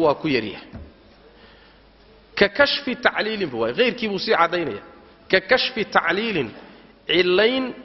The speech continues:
faydideedoo kale oo, oo kala wey. Cillayntaasoo juhila laga jaahil noqdo.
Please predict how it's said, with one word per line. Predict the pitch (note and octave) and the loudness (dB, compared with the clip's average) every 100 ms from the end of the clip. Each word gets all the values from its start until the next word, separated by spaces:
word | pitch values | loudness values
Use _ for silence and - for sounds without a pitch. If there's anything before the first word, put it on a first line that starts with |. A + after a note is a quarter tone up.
| - - | -18 0
faydideedoo | G3 G3+ G3 B3 G3 G#3+ G#3 G3 | 2 2 0 -4 2 4 6 4
kale | - F#3 G#3 - | 2 2 2 2
oo, | E3 D#3+ - | 0 0 -4
oo | - F3+ | 0 2
kala | F3+ G3 | 4 4
wey. | A#3+ A3 C#3 G#2+ - - - - - - | 4 4 2 -2 -10 -20 -20 -20 -20 -4
Cillayntaasoo | D3+ F3+ G3+ A3 F#3 F#3+ F3+ F3+ E3 | 2 4 4 4 2 2 2 0 -2
juhila | C#3 F3 E3 F#3+ | -2 -2 0 2
laga | D3 D3 | 2 0
jaahil | C#3+ B2+ A#2 A2 | -2 -2 -4 -6
noqdo. | G2 - | -10 -12